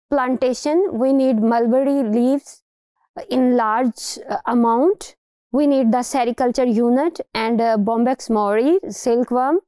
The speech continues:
and, uh, we need the, uh, equipment for the processing of cocoons।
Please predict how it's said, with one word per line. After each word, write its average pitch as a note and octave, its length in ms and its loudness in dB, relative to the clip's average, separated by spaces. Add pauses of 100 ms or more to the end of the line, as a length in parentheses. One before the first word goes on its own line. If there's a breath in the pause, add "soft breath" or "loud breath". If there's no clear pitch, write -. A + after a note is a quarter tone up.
(400)
and, B3 300 0
uh, B3 80 2
we B3 180 2
need B3+ 260 2
the, A#3+ 320 0
uh, A3 300 2 (380)
equipment B3 640 -2
for A3+ 340 -2
the G#3+ 200 0 (100)
processing A#3+ 560 -2
of G3+ 200 0 (220)
cocoons। G3 500 -4